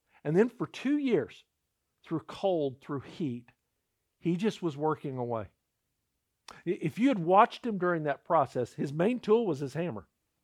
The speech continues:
That hammer hitting over and over again at the stone. All the different kind of chisels, some more pointed, some flat, some had serrated edge.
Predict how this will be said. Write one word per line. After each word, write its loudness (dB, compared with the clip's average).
That 6
hammer 0
hitting -2
over 0
and -4
over 0
again -4
at -10
the -10
stone. -6
All 10
the 2
different -2
kind 0
of 0
chisels, -4
some 4
more 2
pointed, -6
some 0
flat, -4
some 2
had 2
serrated 0
edge. 0